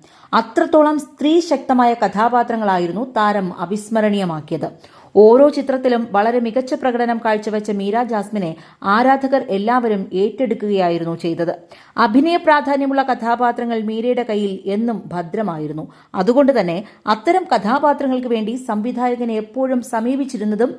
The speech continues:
മീരയായിരുന്നു. ഇപ്പോൾ മീര ജാസ്മിനെ കുറിച്ച് പല്ലിശ്ശേരി പറയുന്ന ചില കാര്യങ്ങളാണ് ശ്രദ്ധ നേടിക്കൊണ്ടിരിക്കുന്നത്. മീര ജാസ്മിനും പൃഥ്വിരാജും തമ്മിൽ നല്ല സൗഹൃദമായിരുന്നു.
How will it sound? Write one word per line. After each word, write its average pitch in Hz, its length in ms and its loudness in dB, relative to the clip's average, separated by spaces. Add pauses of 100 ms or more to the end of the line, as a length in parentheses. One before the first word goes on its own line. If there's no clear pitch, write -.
മീരയായിരുന്നു. 160 680 -4 (600)
ഇപ്പോൾ 208 380 6
മീര 233 260 6
ജാസ്മിനെ 247 380 0
കുറിച്ച് 247 300 0
പല്ലിശ്ശേരി 254 540 -2
പറയുന്ന 233 340 -2
ചില 220 200 -4
കാര്യങ്ങളാണ് 220 720 -2
ശ്രദ്ധ 202 380 -6
നേടിക്കൊണ്ടിരിക്കുന്നത്. 165 880 -4 (500)
മീര 240 280 8
ജാസ്മിനും 262 520 0
പൃഥ്വിരാജും 262 540 -2
തമ്മിൽ 240 300 0
നല്ല 233 260 0
സൗഹൃദമായിരുന്നു. 233 1040 -2